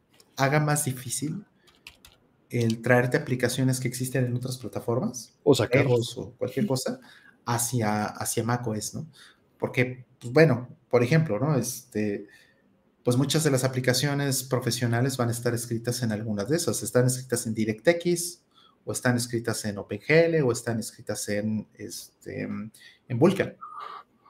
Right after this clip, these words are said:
Speaker 1: Y videojuegos también, y cuanta cosa, y los mismos engines también.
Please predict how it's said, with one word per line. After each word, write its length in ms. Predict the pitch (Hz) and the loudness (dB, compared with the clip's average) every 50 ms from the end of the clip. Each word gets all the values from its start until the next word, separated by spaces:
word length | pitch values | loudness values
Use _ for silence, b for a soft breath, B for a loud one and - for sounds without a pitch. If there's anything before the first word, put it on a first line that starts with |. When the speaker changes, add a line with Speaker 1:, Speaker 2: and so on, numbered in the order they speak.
| B B B B - | B B B B -4
Speaker 1:
Y 60 | 123 | 0
videojuegos 500 | 120 127 127 113 127 135 147 143 131 - | 2 2 4 6 6 6 6 4 2 -2
también, 340 | - 113 107 117 135 139 135 | -2 -2 -2 0 0 0 0
y 60 | 123 | -2
cuanta 260 | - 110 104 - 113 | -2 -2 -4 -4 -2
cosa, 220 | - 165 165 - 135 | 0 2 2 2 2
y 20 | 117 | 2
los 180 | - 120 - | 0 0 0
mismos 300 | 208 240 240 - 151 - | 0 0 0 0 2 4
engines 420 | 220 233 220 226 123 113 117 - - | 4 4 4 2 0 -2 -2 -2 -2
también. 440 | - 127 131 - 196 - 127 - | 0 0 2 2 0 0 -2 -4